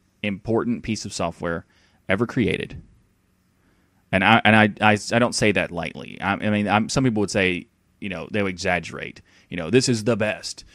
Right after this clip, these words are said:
This is important," or things like that. I would say that the Linux kernel is the most important thing that is,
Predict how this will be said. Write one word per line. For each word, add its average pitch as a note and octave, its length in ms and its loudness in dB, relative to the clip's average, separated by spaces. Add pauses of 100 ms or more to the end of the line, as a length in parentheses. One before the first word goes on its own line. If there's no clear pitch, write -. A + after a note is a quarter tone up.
(180)
This B2+ 260 0
is A#2+ 160 -4
important," G2+ 460 -6
or G#2 100 -4
things D3+ 200 -4
like A2+ 140 -2
that. - 220 -10 (120)
I C3+ 140 0
would E3+ 160 2
say G2 520 -2
that F#2+ 120 -6
the G#2 100 -4
Linux A2 320 -2
kernel G#2 360 -2 (100)
is C#3+ 400 2
the B2 260 0
most A#2+ 460 0
important A#2 640 -4
thing - 480 -6 (1200)
that G#2+ 160 4
is, G2 140 0